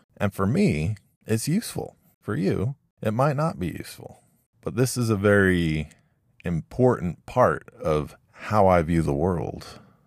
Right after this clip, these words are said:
I love the notion that we eventually get to learn how everything works. And I appreciate the fact that we don't have to learn it all in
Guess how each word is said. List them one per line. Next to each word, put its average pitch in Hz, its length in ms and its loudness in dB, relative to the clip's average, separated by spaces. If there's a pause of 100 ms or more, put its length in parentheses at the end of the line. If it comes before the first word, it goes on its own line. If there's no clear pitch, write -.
(460)
I 87 140 -2
love 92 720 4 (100)
the 87 100 -2
notion 82 680 -2 (560)
that 78 240 -6
we 90 440 -2
eventually 76 720 -4
get 73 280 -6
to 78 120 -8
learn 78 580 -4
how - 240 -6 (200)
everything 82 680 -4
works. - 640 -12 (380)
And 85 100 -2
I 85 100 4
appreciate 82 960 -2
the 71 100 -4
fact 78 440 -4
that 78 280 -4
we 98 160 -4
don't 113 300 0
have 104 380 -4
to 95 320 -2 (540)
learn 104 380 2
it 104 120 6
all 92 540 4
in 85 320 -2